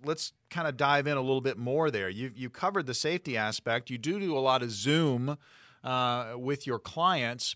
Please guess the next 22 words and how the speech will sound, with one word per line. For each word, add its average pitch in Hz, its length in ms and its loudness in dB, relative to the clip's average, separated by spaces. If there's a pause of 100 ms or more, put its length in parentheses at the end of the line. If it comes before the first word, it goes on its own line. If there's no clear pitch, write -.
but 175 400 2 (100)
sometimes 180 680 -2 (100)
it 160 120 -4
just 165 260 -4
requires 147 720 2
in 147 180 -4
person, - 540 -4 (200)
uh, 113 480 0
and, 117 280 -8
and, 117 260 -6
and 110 140 -6
they 139 100 4
get 143 160 0
to 135 100 -2
meet 139 400 2
you, 85 220 -6
and 107 180 -4
you 127 60 -4
get 139 140 -2
to - 100 -6
go 127 220 2
over 123 440 2